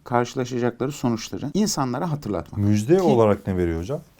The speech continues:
Speaker 1: müjde olarak da bu uyarıları yerine getirdiklerinde hem dünyada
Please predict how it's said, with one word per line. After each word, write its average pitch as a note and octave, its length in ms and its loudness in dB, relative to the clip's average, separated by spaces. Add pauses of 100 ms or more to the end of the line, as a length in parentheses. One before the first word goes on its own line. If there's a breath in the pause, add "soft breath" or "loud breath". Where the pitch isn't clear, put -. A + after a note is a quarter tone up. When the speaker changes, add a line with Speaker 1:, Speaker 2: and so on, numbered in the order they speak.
(280 soft breath)
Speaker 1:
müjde E3+ 280 2
olarak F3+ 420 4
da G3 160 -6
bu A3+ 160 -2
uyarıları F#3+ 480 2
yerine D#3 500 0
getirdiklerinde D3 1040 -4
hem G#3+ 360 0
dünyada G3+ 600 -2